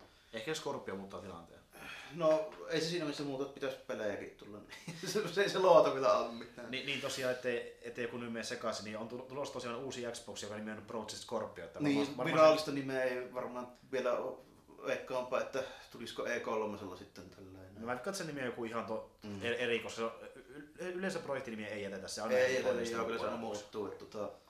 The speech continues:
Speaker 2: veikkaanpa, että onks nyt kesäkuun alussa se E kolme tänä vuonna?
Speaker 1: Joo, ja sen pitäisi tullakin kesäkuussa ihan myyntiinkin.
Speaker 2: Joo, se
Speaker 1: E kolme.
Speaker 2: varmaan, ne varmaan ilmoittaa siinä saman tien sit hinnan ja myyntiä tulopäivän, niin.
Speaker 1: Ja siis sitähän ne on paljon niin väittänyt, että, ö, se olisi niinkö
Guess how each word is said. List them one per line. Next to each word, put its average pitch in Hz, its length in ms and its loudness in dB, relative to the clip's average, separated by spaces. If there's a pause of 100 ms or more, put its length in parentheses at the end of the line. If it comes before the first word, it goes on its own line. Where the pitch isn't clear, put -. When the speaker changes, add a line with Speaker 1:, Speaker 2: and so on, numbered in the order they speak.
(140)
Speaker 2:
veikkaanpa, 113 520 -2
että 107 240 -6
onks 131 120 -4
nyt 156 120 -4
kesäkuun 127 520 0
alussa 101 340 -6
se 92 120 -6
E - 160 -12 (280)
kolme - 400 -6
tänä 92 340 -6
vuonna? 92 240 -8
Speaker 1:
Joo, 139 200 0
ja 131 80 -4
sen 127 140 -4
pitäisi 131 260 -6
tullakin 127 380 -6
kesäkuussa 113 420 -6
ihan 117 120 -6
myyntiinkin. 117 500 -6
Speaker 2:
Joo, 147 240 8
se - 60 4
Speaker 1:
E - 20 0
kolme. 131 160 6
Speaker 2:
varmaan, 160 220 0
ne 143 80 -2
varmaan 151 260 0
ilmoittaa 143 420 2
siinä 135 140 0
saman 135 280 -4
tien 113 120 -4
sit - 140 -10
hinnan 110 280 -6
ja 104 60 -6
myyntiä 101 260 -4
tulopäivän, 92 560 -4
niin. 95 100 -12 (300)
Speaker 1:
Ja 117 60 -8
siis 127 180 -4
sitähän 135 360 -2
ne 117 80 -2
on 113 60 -6
paljon 117 340 0
niin 110 120 -4
väittänyt, 117 380 -2
että, 104 200 -6
ö, 107 640 -8
se 117 160 -2
olisi 120 180 -2
niinkö 117 380 -4